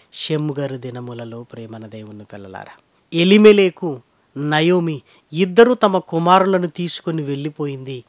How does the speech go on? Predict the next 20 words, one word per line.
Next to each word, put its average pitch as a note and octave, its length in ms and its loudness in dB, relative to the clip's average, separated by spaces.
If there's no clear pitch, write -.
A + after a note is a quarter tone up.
షెమ్గరు C#3+ 680 -4
దినములలో B2 580 -12
ప్రేమన A2+ 420 -18
వారలారా. G#2 460 -18
మరి F#3 140 2
ఈ F3+ 280 -4
సంగతి F3 520 -4
దేవుడు F3+ 580 2
ఆహారాన్ని F#3 760 8
ఇస్తున్నాడు, F3 600 -2
దర్శించాడు D#3+ 920 -4
అన్న D#3 220 -4
సంగతి D3+ 640 -8
నయోమి G#3+ 520 6
గారికి G3 340 2
ఎలా D#3 320 0
తెలిసింది D3+ 680 -8
అని C#3 120 -10
మనం C#3 220 -12
ఆలోచించాలి. A#2+ 640 -14